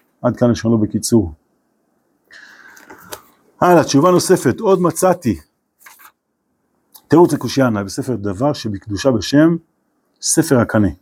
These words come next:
וזה לשונו, "ראה והבן שכל המוציא לשון הרע מפיו נידון בצרת." אמר לו רבי,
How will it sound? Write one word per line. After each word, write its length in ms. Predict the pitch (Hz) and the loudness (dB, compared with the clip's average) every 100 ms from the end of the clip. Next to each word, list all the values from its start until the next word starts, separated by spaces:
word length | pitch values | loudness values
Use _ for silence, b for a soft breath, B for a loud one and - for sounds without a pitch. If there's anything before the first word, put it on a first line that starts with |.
| _ _ _ _ _ _ _ _ _ _ _ _ _ _ _ _ _ _ _ b b b b b - | _ _ _ _ _ _ _ _ _ _ _ _ _ _ _ _ _ _ _ b b b b b 2
וזה 200 | 104 180 | 4 6
לשונו, 480 | 190 185 170 170 - _ _ | 6 4 2 0 -4 _ _
"ראה 200 | 110 143 143 | -2 2 2
והבן 280 | 120 120 139 | 0 0 -2
שכל 380 | 131 - 156 | -2 -4 0
המוציא 360 | 139 120 117 135 | 2 0 -2 -4
לשון 240 | 120 131 | -4 -2
הרע 120 | 123 120 | 0 0
מפיו 460 | 113 - 151 139 | -2 2 2 2
נידון 360 | 113 107 110 127 | 0 0 2 2
בצרת." 640 | 110 - 104 101 92 _ _ _ _ _ _ _ | 0 -4 -4 -4 -8 _ _ _ _ _ _ _
אמר 160 | 117 135 | 4 6
לו 100 | 110 | 4
רבי, 300 | 101 90 | 2 -2